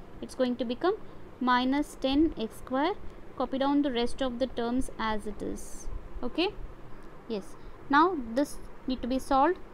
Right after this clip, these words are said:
So you can see the first term is minus four x cube. Okay, now what you have with you is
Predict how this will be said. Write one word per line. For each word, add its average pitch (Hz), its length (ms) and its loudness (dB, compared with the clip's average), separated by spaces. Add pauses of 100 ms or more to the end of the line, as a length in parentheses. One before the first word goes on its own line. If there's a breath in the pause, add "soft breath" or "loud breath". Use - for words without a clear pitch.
(220)
So 269 80 2
you 254 80 4
can 269 200 2
see 330 180 6
the 277 120 6
first 330 340 2 (120)
term 285 220 6
is 311 180 2
minus 262 460 2
four 320 300 4
x - 320 0
cube. 196 180 0 (200)
Okay, 302 280 4 (560)
now 269 260 4
what 277 380 4
you 349 180 4
have 285 440 6
with 269 280 -2
you 294 320 4
is 294 360 4